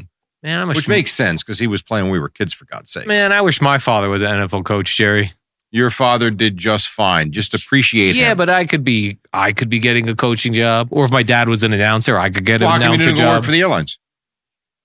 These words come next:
Speaker 1: It seemed like work.
Speaker 2: <laughs>
Speaker 1: Go to work at the airline, Jerry?
Speaker 2: You
Speaker 1: That
Speaker 2: don't
Speaker 1: was
Speaker 2: think,
Speaker 1: work.
Speaker 2: you don't think being a coach in college football or the N F L is not work?
Speaker 1: Special teams coach seems like, mm.
Speaker 2: You're s-, I promise you, you are still putting in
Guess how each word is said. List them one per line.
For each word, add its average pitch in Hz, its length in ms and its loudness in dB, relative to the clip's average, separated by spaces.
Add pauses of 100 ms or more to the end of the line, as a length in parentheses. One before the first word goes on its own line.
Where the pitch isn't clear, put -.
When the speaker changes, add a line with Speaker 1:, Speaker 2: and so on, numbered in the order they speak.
(180)
Speaker 1:
It - 60 -10
seemed 175 160 -2
like 107 160 -4
work. - 420 -6 (220)
Speaker 2:
<laughs> - 300 0 (720)
Speaker 1:
Go 196 160 -4
to 185 60 -2
work 123 280 0
at 139 60 0
the 104 120 -2
airline, 156 380 2
Jerry? 233 200 2
Speaker 2:
You 277 40 2
Speaker 1:
That 254 80 4
Speaker 2:
don't 277 80 4
Speaker 1:
was 160 120 2
Speaker 2:
think, 180 120 2
Speaker 1:
work. 370 320 2
Speaker 2:
you 135 80 -2
don't 135 160 -4
think 135 180 -6
being 139 200 -4
a 120 60 -6
coach 127 440 -8 (140)
in 123 80 -18
college 120 520 -4
football 127 280 -6
or 123 140 -2
the 113 120 0
N 120 80 0
F 117 140 -4
L 120 120 -2
is 113 120 -2
not 110 120 -2
work? 123 320 -2
Speaker 1:
Special 202 420 0
teams 160 280 2
coach 113 260 0
seems 110 300 0
like, 101 220 -2
mm. 403 600 -2
Speaker 2:
You're 131 140 4
s-, - 180 0
I 113 120 -2
promise 113 560 -4
you, 131 160 -2
you 113 200 -2
are 104 60 0
still 107 240 -2
putting 107 300 -4
in 95 280 -2